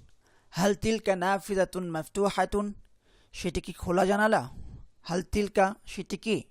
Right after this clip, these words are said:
নাফিদাতুন মাফতুহাতুন, খোলা জানালা। নাফিদাতুন মাফতুহাতুন, খোলা জানালা। নাফিদাতুন মুগলাকাতুন, বন্ধ জানালা। হুম।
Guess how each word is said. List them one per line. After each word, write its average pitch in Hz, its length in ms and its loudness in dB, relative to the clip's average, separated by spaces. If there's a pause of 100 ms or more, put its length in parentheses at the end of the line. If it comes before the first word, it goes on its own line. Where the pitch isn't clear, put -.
(140)
নাফিদাতুন 185 680 2
মাফতুহাতুন, 196 800 2
খোলা 175 340 -2
জানালা। 196 460 0 (640)
নাফিদাতুন 196 800 6
মাফতুহাতুন, 170 880 0 (500)
খোলা 196 300 8
জানালা। 143 460 0 (560)
নাফিদাতুন 190 840 6
মুগলাকাতুন, 196 880 4 (380)
বন্ধ 190 520 4
জানালা। 123 440 -6 (960)
হুম। 175 160 -10